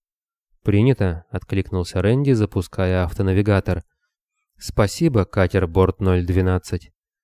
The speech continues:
Удачи вам, ребята", — уже совсем другим тоном произнёс пилот. "И помолитесь за беднягу Эванса. Если бы не он, вас бы не нашли". "Спасибо ещё раз", — отозвался Рэнди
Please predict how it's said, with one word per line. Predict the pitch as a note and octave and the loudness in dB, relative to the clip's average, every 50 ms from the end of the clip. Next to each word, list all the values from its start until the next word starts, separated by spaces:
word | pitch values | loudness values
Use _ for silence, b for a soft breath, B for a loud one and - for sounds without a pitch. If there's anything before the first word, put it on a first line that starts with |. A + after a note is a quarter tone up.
| _ _ _ _ - | _ _ _ _ -8
Удачи | G2 G2 B2 E3 E3+ - - G2+ | -4 0 0 0 0 2 0 0
вам, | F#2 F2+ F2 | 0 2 2
ребята", — | F2 F#2 F2 A2+ - - - F2 E2+ E2 - _ _ _ - | 0 0 2 2 0 0 -2 -6 -8 -8 -14 _ _ _ -8
уже | - F2+ F#2+ F#2+ | -6 -4 -2 -2
совсем | - - F#2+ - - G2+ F#2+ | -2 -2 -4 -4 -2 -4 0
другим | F#2 G2+ G2+ F#2 F#2+ F#2 F2+ | 0 0 2 2 0 0 -2
тоном | - - C3 D3 C#3+ C3+ B2 | 0 0 2 2 2 0 0
произнёс | - A2 G2 F#2 E2+ E2 F#2 F2+ E2+ - | -2 -2 -2 -2 -2 0 0 -2 -2 -2
пилот. | - G2 F2+ F2+ F2+ E2+ - _ _ _ _ _ _ _ _ _ _ | -4 -2 0 0 0 -2 -4 _ _ _ _ _ _ _ _ _ _
"И | - A#2+ A2 | -6 -6 -2
помолитесь | - B2+ B2 C3 C#3 D3+ E3 - - A2 F#2 | 0 0 0 0 0 0 -2 -2 -2 -2 -2
за | E2+ F2 F2+ | -2 -2 0
беднягу | E2+ G2 F#2 F#2 F#2+ F#2+ F#2+ F2+ G2 | 0 0 0 2 0 0 2 4 4
Эванса. | G2+ A#2 A2+ G#2 F#2 F2 E2 - - F2+ E2+ F2+ F#2 - | 4 4 4 2 0 -2 -4 -8 -10 -10 -12 -12 -12 -10
Если | A#2+ C3+ D3+ - - B2+ | -6 -6 -6 -4 -2 2
бы | A2+ A2 | 2 4
не | G2+ F#2+ G2 | 4 4 4
он, | G2+ G#2+ A2+ A#2 A2 G2+ - _ | 4 4 4 2 0 -4 -8 _
вас | - E2+ E2+ F2 E2+ E2+ | -10 -6 -4 -4 -4 -2
бы | E2 F#2 | -2 0
не | F#2 F#2+ | 0 2
нашли". | F#2+ G2 F#2+ - - A2 A2 A2 - _ _ _ _ _ _ _ _ _ _ _ _ _ _ _ _ _ _ _ _ | 0 0 -2 -2 -2 -4 -4 -4 -8 _ _ _ _ _ _ _ _ _ _ _ _ _ _ _ _ _ _ _ _
"Спасибо | - - - G#2+ F#2+ - - A#2+ A2 | -14 -6 -2 -2 0 2 2 4 6
ещё | A#2+ A#2+ B2 A2+ - - D3+ C#3+ | 6 6 4 2 0 0 2 2
раз", — | A#2 G2 E2+ - - - | 2 2 -2 -4 -8 -8
отозвался | - - G2 F2+ F2 F2 F2+ F2 - - F#2+ F#2+ | -6 -4 -2 -2 0 0 0 0 -2 -2 -2 0
Рэнди | G#2+ A#2+ B2 A#2 A#2 A2+ | 0 0 0 0 -2 -4